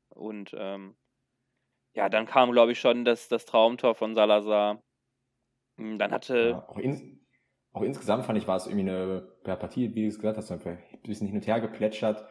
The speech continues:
Speaker 2: Äh, von, von uns auch sicherlich nicht die beste Leistung. Ich fand, Nürnberg hat mit dem Stadion so gewirkt, eigentlich, was heißt die bessere Mannschaft, aber irgendwo aktiver.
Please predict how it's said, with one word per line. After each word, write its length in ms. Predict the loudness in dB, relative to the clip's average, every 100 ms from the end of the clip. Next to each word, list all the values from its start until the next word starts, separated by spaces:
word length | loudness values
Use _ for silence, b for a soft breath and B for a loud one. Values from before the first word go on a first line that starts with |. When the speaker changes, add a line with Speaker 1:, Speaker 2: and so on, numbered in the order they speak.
| b b b _
Speaker 2:
Äh, 460 | -6 -2 -2 -2 -6 -10 -20 _ _ _
von, 140 | -10 -8
von 200 | -6 -6
uns 140 | -4
auch 120 | -2
sicherlich 300 | -2 -2 -4
nicht 140 | -4 -4
die 60 |
beste 320 | -2 -2 -2
Leistung. 340 | 0 0 -2 -6
Ich 80 | -6
fand, 160 | -6
Nürnberg 420 | -2 0 0 -2 -10 b b b -6
hat 180 | -4 -4
mit 100 | -4
dem 80 |
Stadion 340 | -2 2 2 2
so 80 | -2
gewirkt, 400 | -2 -2 -4 -4
eigentlich, 460 | -4 -2 -4 -6
was 80 | -10
heißt 140 | -8
die 60 | -4
bessere 280 | -6 -4 -4
Mannschaft, 420 | -4 -2 -4 -2
aber 200 | -4 -2
irgendwo 580 | -2 -2 -2 -4 -12 _
aktiver. 800 | -14 -14 -6 -2 0 -2 -6 -14